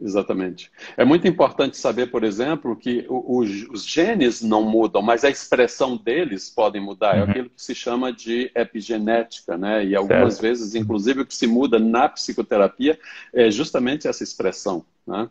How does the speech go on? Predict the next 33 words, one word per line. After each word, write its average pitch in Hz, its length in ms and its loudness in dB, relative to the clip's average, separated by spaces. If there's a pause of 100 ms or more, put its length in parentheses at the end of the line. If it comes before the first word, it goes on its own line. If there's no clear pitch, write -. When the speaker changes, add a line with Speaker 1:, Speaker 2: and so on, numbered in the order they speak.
(140)
Speaker 2:
Uhum. 101 360 4 (100)
Certo, 127 380 2
certo. - 320 0 (500)
Speaker 1:
E, 131 300 2
e 127 40 6
isso, - 240 2
Speaker 2:
E 156 60 10
Speaker 1:
isso 165 160 4
é 120 40 8
orgânico, 127 540 2
não? 147 280 0 (160)
Isso 117 140 -4
é - 40 2
físico? 214 500 -6 (720)
Speaker 2:
Sim, - 180 2
exatamente, 117 760 6
sim, 156 240 4
sim, 165 180 6
sim. 170 220 4 (340)
E 143 120 8
o, 143 120 8
e 139 40 8
o 131 80 6
próprio 139 300 6
pensar, 131 760 4
eh, 101 440 4
diferente 113 720 4
traduz-se 120 520 6
depois 117 260 4
numa 117 180 6
resposta - 640 2
emocional 113 680 4
diferente, 120 600 2